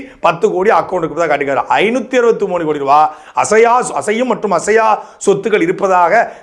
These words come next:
கணக்கு காட்டி, அது இல்லாம மனைவிக்கு ஐம்பத்தஞ்சு கோடி ரூபாய்க்கு மேல சொத்து இருப்பதாக கணக்கு காட்டி, கணக்கு காட்டியது எல்லாமே போலியானது, பொய்யானது. எதுக்குன்னா,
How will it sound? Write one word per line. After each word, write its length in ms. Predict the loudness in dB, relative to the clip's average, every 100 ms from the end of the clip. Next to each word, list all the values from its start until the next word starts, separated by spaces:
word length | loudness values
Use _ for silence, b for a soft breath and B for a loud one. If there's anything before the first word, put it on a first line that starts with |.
| -6
கணக்கு 320 | -2 -2 0
காட்டி, 340 | -2 -2 -6 -4
அது 180 | -2 -2
இல்லாம 240 | -2 -2
மனைவிக்கு 520 | 0 2 2 0 -4 -6 -10 B B
ஐம்பத்தஞ்சு 440 | 0 2 2 0 2
கோடி 180 | 2 4
ரூபாய்க்கு 240 | 0 0
மேல 100 | -4
சொத்து 220 | -2 -4
இருப்பதாக 240 | 0 0 0
கணக்கு 200 | -2 -2
காட்டி, 220 | -2 -2 -4 B B
கணக்கு 240 | -2 2 2
காட்டியது 300 | 0 -2 0
எல்லாமே 440 | 4 4 2 -2 -8 -8 -14 b _ -6
போலியானது, 800 | 2 4 4 0 -4 -6 -12 -12 -12 -18 _ 2
பொய்யானது. 720 | 4 6 4 2 -2 -8 -12 -12 -18 b b 0
எதுக்குன்னா, 380 | 0 0 2